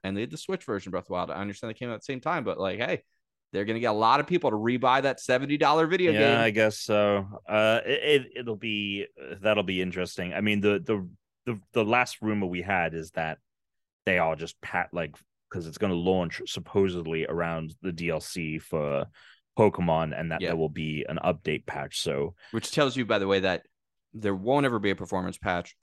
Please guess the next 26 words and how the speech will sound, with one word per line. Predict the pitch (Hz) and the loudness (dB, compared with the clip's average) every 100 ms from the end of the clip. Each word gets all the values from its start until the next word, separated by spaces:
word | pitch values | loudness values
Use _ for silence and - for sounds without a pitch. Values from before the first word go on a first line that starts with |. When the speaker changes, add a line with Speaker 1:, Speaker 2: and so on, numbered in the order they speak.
| - | -10
Speaker 1:
for | 104 | -6
the | 90 | -4
game | 92 87 82 | -4 -4 4
Speaker 2:
For | 110 | 4
the | 95 | 6
Speaker 1:
current | 95 - 101 | 2 2 2
Speaker 2:
current | 104 | 2
Speaker 1:
Switch | - - - | 0 -2 0
Speaker 2:
Switch, | 92 | 0
Speaker 1:
owners | 90 87 | 0 -2
Speaker 2:
yeah. | 87 - | -6 -8
Speaker 1:
because | 98 101 87 - _ _ | -6 -4 -4 -6 _ _
Speaker 2:
<laughs> | 139 - - - | -4 -4 -6 -2
Speaker 1:
it | 98 | -2
just | 107 104 - _ | 2 0 -2 _
can't. | - 117 85 - _ _ _ _ _ _ | -12 -6 -6 -6 _ _ _ _ _ _
Speaker 2:
Yeah. | 85 78 69 - _ _ - | -2 0 -2 -6 _ _ -6
Speaker 1:
And | 120 | -2
they | 113 107 | 2 2
can't. | - 92 - _ - | 0 -8 -8 _ -16
<laughs> | - _ _ - - - | -16 _ _ -2 -2 2
Speaker 2:
And | 92 92 | 2 4
they, | 92 104 | 4 6
and | 120 131 | 4 4
they | 135 127 | 4 4
can. | 104 104 87 | 4 0 0